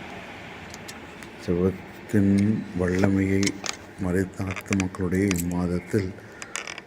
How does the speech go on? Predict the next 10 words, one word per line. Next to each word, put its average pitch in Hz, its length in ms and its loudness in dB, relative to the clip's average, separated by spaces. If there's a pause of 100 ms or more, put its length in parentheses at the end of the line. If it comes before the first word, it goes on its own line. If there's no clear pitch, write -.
(480)
ஒப்பு 104 240 -2
கொடுத்து 101 300 2
ஜெபிக்க 90 400 -4
அழைக்கப்படுகின்றீர்கள். 87 1120 -2 (4000)
அருள்மிகு 92 500 0
பெற்ற 90 200 -4
அன்னையே 90 380 0
வாழ்க, 92 640 -2
ஆண்டவர் 85 400 -4
உம்முடனே, 85 560 -4